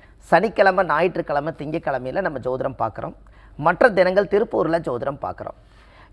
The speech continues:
இந்த வாழ்க்கையில ஜோதிடம் எல்லாமே முறையா ஆதிகாலமா உங்க ஜாதகத்துல சோழி பிரசனம்,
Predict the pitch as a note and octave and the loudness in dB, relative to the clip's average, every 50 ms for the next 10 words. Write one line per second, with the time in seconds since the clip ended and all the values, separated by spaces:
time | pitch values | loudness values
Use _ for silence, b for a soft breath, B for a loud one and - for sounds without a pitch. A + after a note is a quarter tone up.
0 | - F3 D#3+ D3 C#3 D3 E3+ G#3 G3 - F#3+ E3+ E3 F#3 A3 - - - - C3 | -6 -2 0 4 8 8 8 8 6 4 4 4 6 6 6 6 4 -2 -2 0
1 | F3 F#3 G3 G3 F#3+ F3 E3+ D3+ C3+ C#3 D3+ D#3+ D#3+ D3+ C#3+ D#3 G3 - - - | 2 4 6 6 4 4 2 0 -2 2 4 4 4 4 4 0 -4 -4 -6 -4
2 | C#3 C#3 C#3+ D#3 E3+ F#3 F#3+ D#3+ C#3 D3+ E3 E3+ G3 D#3 D#3 C#3 C#3 C#3 C3+ D3+ | -2 -2 0 2 4 6 6 6 6 6 6 6 4 6 6 6 6 6 4 4
3 | F3 G3 - - - D#3 D#3 D3 B2+ C#3+ C3+ D3 E3+ E3+ F3+ E3+ E3+ E3 D3+ - | 0 0 -2 -4 -6 -4 -4 0 2 6 6 6 6 6 4 2 0 -2 -2 0
4 | D#3 D#3+ F3 E3+ D#3+ - C#3+ C3+ - D3+ D3 D3+ | 0 0 2 2 0 -2 -4 -2 -4 -4 -6 -4